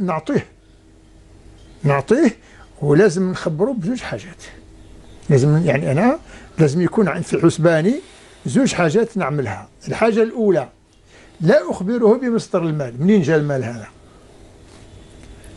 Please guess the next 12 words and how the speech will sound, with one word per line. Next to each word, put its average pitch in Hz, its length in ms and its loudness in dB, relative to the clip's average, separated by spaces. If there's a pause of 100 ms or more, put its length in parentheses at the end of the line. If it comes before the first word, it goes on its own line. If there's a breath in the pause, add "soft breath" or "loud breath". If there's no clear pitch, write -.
(140)
ما 131 60 -2
نخبروش. 160 520 2 (840 loud breath)
والحاجة 170 380 0
الثانية، 170 580 -6 (500)
لازم 151 340 0
نكلمه 151 520 2
ونعلمه 185 760 2
باللي 180 280 2
هذا 160 180 0
المال 202 260 2
ماهوش 190 300 0
نتاعي، 127 300 -6